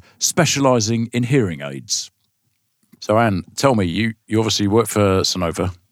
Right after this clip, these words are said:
and you're very keen on the ethics and the use of data by inference, if you like. We, one would assume that Sonova for you is a,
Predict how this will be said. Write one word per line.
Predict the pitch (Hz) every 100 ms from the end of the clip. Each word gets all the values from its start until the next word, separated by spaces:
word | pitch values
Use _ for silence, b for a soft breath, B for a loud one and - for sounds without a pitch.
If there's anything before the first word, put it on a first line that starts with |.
| -
and | 95 87 82 - - _
you're | - 101 92
very | 98 101 92 92 - _ _ _ _ -
keen | - 104 95
on | 85 82
the | 80 85 -
ethics | 98 - 90 - - - - - -
and | 85
the | 87
use | 98 92
of | 95
data | - 90 87 - 78 - B B B B B B
by | - 101
inference, | 95 120 113 - 73 -
if | -
you | 85
like. | 73 76 -
We, | 95 90 -
one | 98 92
would | 90
assume | 85 - 135 113 82
that | 80
Sonova | - 98 95 90 87
for | -
you | 92 90 85
is | 85
a, | 85 85